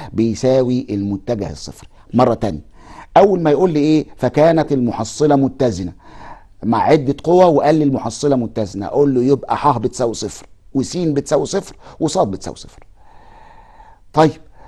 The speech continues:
طب اللي مديهاني يا مستر أزواج مرتبة، هقول له يبقى قاف واحد زائد قاف اتنين زائد قاف تلاتة المفروض لو مش متزنة بتساوي ح. طب لو متزنة أقول له بتساوي المتجه الصفري.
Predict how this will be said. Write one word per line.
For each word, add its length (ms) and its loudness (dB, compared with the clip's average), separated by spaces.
طب 140 2
اللي 120 6
مديهاني 420 4
يا 80 2
مستر 540 -2
أزواج 300 2
مرتبة، 420 0
هقول 240 0
له 100 2
يبقى 360 2
قاف 280 -2
واحد 400 6
زائد 320 2
قاف 200 0
اتنين 480 2
زائد 200 4
قاف 240 -2
تلاتة 380 0
المفروض 640 -2
لو 120 6
مش 240 -4
متزنة 500 2
بتساوي 340 6
ح. 220 -4
طب 160 2
لو 160 6
متزنة 500 2
أقول 240 4
له 80 2
بتساوي 380 2
المتجه 480 0
الصفري. 440 -8